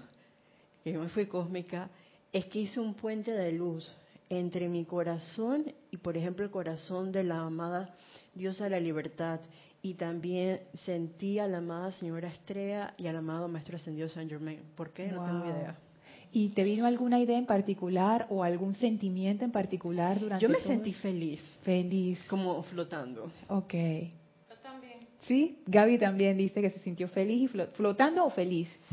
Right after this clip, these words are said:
Speaker 3: Las dos cosas.
Speaker 2: Las dos cosas.
Speaker 3: Liberada también.
Speaker 2: Liberada.
Speaker 1: Sí, tú
Speaker 2: Ok.
Speaker 1: sabes, así como esas películas donde sale la gente espacial así alrededor de la
Speaker 3: Sin
Speaker 1: luna.
Speaker 3: gravedad.
Speaker 2: Ajá.
Speaker 1: Ajá,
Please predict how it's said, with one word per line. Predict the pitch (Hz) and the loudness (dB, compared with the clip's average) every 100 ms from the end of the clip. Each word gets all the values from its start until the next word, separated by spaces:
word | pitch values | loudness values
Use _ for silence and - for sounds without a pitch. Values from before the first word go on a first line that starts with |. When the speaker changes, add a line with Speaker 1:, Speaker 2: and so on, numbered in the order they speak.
| - - | -12 -10
Speaker 3:
Las | 220 202 | -10 -10
dos | 202 | -14
cosas. | - 170 180 | -14 -4 2
Speaker 2:
Las | 185 | 2
dos | 190 214 | 4 2
cosas. | - 208 190 165 160 165 | 2 2 2 0 -2 -4
Speaker 3:
Liberada | - 247 - 220 220 233 190 | -8 -8 -4 -4 -4 -4 -6
también. | - 170 190 196 | -8 -8 2 6
Speaker 2:
Liberada. | 190 185 185 190 185 180 165 170 165 - - - - - | 8 8 8 8 8 6 2 0 -4 -14 -20 -20 -18 -4
Speaker 1:
Sí, | 196 | -2
tú | 185 | 0
Speaker 2:
Ok. | 190 | 2
Speaker 1:
sabes, | 233 233 | 4 2
así | 208 | 2
como | 214 233 185 | -2 -2 -2
esas | 175 220 | -4 -6
películas | 214 175 170 170 208 190 | -4 -4 -2 -2 -2 -2
donde | 165 156 | -4 -6
sale | 151 185 | -6 -4
la | 196 | -4
gente | 170 196 | -4 -6
espacial | - 156 160 175 | -6 -6 -4 -4
así | 170 | -2
alrededor | 180 180 170 156 160 | -2 0 0 2 2
de | 180 | 2
la | 170 | 0
Speaker 3:
Sin | 147 | 2
Speaker 1:
luna. | 185 175 | 4 4
Speaker 3:
gravedad. | 165 156 143 - | 2 0 -2 6
Speaker 2:
Ajá. | 214 220 233 | 8 10 10
Speaker 1:
Ajá, | 220 | 8